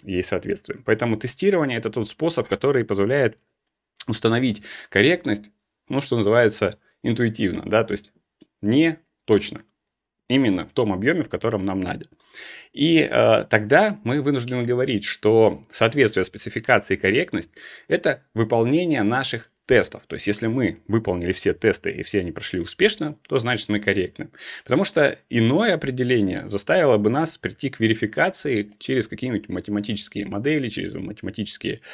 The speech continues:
э, методы. И такой способ доказательства программы целиком,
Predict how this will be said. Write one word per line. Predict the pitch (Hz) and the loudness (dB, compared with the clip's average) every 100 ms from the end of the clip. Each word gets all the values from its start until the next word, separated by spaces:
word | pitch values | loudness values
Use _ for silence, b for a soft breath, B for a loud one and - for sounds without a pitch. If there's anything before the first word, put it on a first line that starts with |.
| B B B | B B B
э, | - - 92 90 87 87 87 _ _ _ _ _ _ _ _ _ _ - - | -12 -6 0 2 2 0 -6 _ _ _ _ _ _ _ _ _ _ -8 0
методы. | 127 185 127 107 - B B | 2 2 2 0 -4 B B
И | 135 151 151 - _ _ - | 0 2 2 -2 _ _ -4
такой | 127 170 147 104 - | 0 4 4 4 -6
способ | - 139 123 90 | 0 2 2 0
доказательства | - 101 101 104 - - | -4 -2 -2 -4 -8 -10
программы | - 95 95 117 98 85 | -2 2 4 4 2 -2
целиком, | - 92 - 165 - | -2 -2 0 -2 -2